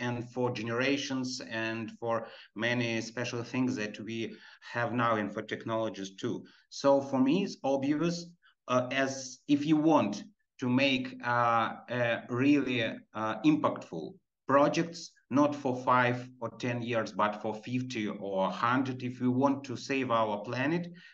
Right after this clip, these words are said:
we need a new, uh, model of, uh, constructing these goals. And it's not about, uh, the K P I, it's about flexible system.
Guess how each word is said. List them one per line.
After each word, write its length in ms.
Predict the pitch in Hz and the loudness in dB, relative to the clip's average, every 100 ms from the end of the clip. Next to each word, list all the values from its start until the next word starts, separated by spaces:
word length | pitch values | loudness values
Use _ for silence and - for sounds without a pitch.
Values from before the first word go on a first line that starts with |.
| - | -4
we 180 | 120 | 2
need 420 | 127 147 160 - - | 6 6 6 2 -4
a 380 | 123 120 120 - | 0 2 2 2
new, 760 | 131 135 143 165 160 139 - 120 | 2 4 4 4 4 2 -2 -2
uh, 380 | 123 123 117 - | 2 2 2 0
model 760 | 131 143 143 131 117 95 - - - _ - | 2 6 6 4 -2 -4 -8 -14 -20 _ -6
of, 340 | 113 117 - - - | -4 -4 -8 -10 0
uh, 360 | 113 110 110 | 4 4 2
constructing 720 | - 127 127 135 131 127 107 98 | 2 -2 2 2 2 0 -2 -2
these 200 | 104 98 | -4 -4
goals. 600 | - 117 101 - - - 107 | 0 0 0 -2 -8 -12 -6
And 320 | 107 110 104 | -4 -4 -6
it's 180 | 113 - | -6 -4
not 240 | 120 127 | -4 -4
about, 580 | 107 110 113 113 107 - - | -4 0 2 2 0 -6 -6
uh, 280 | 107 107 | -2 0
the 120 | 104 104 | -2 -4
K 180 | - | -6
P 160 | 123 117 | -4 2
I, 280 | 104 95 92 - _ _ | 4 4 0 -10 _ _
it's 180 | - - | -12 -10
about 420 | 98 117 113 113 | -2 2 4 2
flexible 520 | - 127 127 117 101 95 | -2 -2 -2 -6 -6 -8
system. 520 | - 85 - 57 | -8 -10 -10 -14